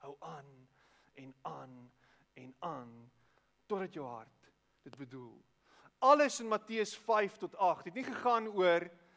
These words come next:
doen dit en dit en dit en dit en uiteindelik gaan jy op 'n plek wees nie, want dit is onmoontlik om al daai goed reg te kry.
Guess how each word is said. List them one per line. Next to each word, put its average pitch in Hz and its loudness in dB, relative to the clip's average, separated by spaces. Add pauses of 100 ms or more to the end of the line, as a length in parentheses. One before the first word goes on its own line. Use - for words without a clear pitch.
(120)
doen 220 -2
dit 226 6
en 208 -4
dit 196 2
en 190 -6
dit 180 0
en 180 -6
dit 180 0
en 180 -4
uiteindelik 208 0
gaan 190 -6
jy 175 -2
op 165 -4
'n 165 -10
plek 170 0
wees 151 -6
nie, 175 -12 (320)
want 202 2
dit 240 2
is 262 -2
onmoontlik 302 4
om 262 -2
al 233 4
daai 214 4
goed 185 -6
reg 156 0
te 139 -16
kry. 127 -16